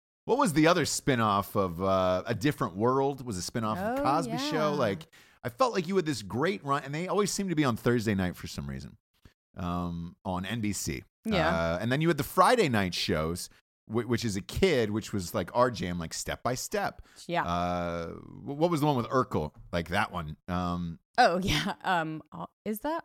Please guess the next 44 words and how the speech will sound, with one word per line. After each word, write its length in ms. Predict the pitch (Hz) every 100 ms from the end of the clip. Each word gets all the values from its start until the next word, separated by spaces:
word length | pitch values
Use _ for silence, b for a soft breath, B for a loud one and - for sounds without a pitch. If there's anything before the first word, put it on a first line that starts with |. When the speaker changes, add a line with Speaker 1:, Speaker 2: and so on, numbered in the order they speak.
| -
Speaker 2:
on? 100 | 180
Speaker 1:
uh, 160 | 302
uh, 180 | 143 131
Family 260 | - 156 156
Matters. 280 | 123 87 170
Speaker 2:
Family 260 | 165 214
Speaker 1:
Family 340 | 254 160 160 175
Speaker 2:
Matters. 480 | 160 156 156 160 185
Speaker 1:
Matters. 20 |
Speaker 2:
I 80 | 202
watched 340 | 220 240 -
Speaker 1:
Uh, 380 | 113 113 117 113
Speaker 2:
that, 100 | 113
Speaker 1:
th-, 100 | 131
and 60 | 131
Speaker 2:
yeah. 20 |
Speaker 1:
then 120 | 139
there 80 | 147
was 200 | 143 -
the 480 | 143 135 131 127 117 -
Speaker 2:
T 180 | 208 185
G 140 | 208
I 140 | 233 262
F. 240 | 185 196 156
Speaker 1:
Yeah, 140 | 170
yeah. 280 | 190 208 101
So 180 | - 165
you 140 | 175
had 160 | 185 196
all 80 | 202
these 160 | 180
T 240 | - - 190
G 120 | 170
I 160 | 160 160
F 160 | 180
shows, 420 | 180 - 131 120 - b _ 117
uh, 540 | 117 117 117 117 117 -
um, 440 | 110 117 117 113 117 _ _
that, 180 | 139 143
that 100 | 160
you 120 | 143
watched, 600 | 135 180 202 147 - - 139
and, 120 | 147
like, 220 | 147 139